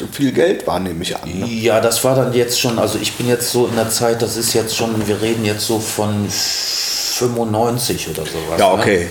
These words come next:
Speaker 1: aber war auch
Speaker 2: Ne? Und,
Speaker 1: schon eine
Speaker 2: äh,
Speaker 1: Stange Geld
Speaker 2: und
Speaker 1: für ein
Speaker 2: dann
Speaker 1: paar
Speaker 2: hat er
Speaker 1: Noten.
Speaker 2: mir, dann hat er mir irgendwie alle Bände mitgebracht und dann,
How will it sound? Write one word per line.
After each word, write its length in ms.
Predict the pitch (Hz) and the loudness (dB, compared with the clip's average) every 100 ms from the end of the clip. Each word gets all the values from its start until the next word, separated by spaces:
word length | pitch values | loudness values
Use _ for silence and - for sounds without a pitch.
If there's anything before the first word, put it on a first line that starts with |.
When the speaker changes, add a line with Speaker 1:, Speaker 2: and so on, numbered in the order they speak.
| - - | -4 2
Speaker 1:
aber 200 | 98 92 | 4 6
war 100 | 92 | 4
auch 320 | 98 104 - | 4 2 2
Speaker 2:
Ne? 240 | 120 147 - - - - - | 2 2 -2 -10 -16 -10 0
Und, 220 | 120 110 | 2 2
Speaker 1:
schon 120 | 120 | 4
eine 100 | 120 | 4
Speaker 2:
äh, 120 | 113 | 6
Speaker 1:
Stange 300 | 110 101 101 | 6 4 4
Geld 260 | 98 104 120 | 4 4 4
Speaker 2:
und 80 | 113 | 4
Speaker 1:
für 60 | |
ein 100 | 104 | 4
Speaker 2:
dann 100 | 104 | 4
Speaker 1:
paar 100 | 104 | 4
Speaker 2:
hat 140 | 123 110 | 6 6
er 40 | |
Speaker 1:
Noten. 120 | 147 | 6
Speaker 2:
mir, 200 | 135 127 - - - 120 | 6 4 0 -6 -8 0
dann 140 | 117 | 2
hat 160 | 135 131 | 4 4
er 80 | 131 | 4
mir 160 | 127 | 4
irgendwie 320 | 120 135 131 | 4 4 2
alle 220 | 120 139 139 | 4 4 4
Bände 260 | 135 143 | 2 2
mitgebracht 560 | 151 156 147 143 139 120 | 0 2 2 4 2 0
und 140 | 117 | 0
dann, 200 | 120 131 | 0 0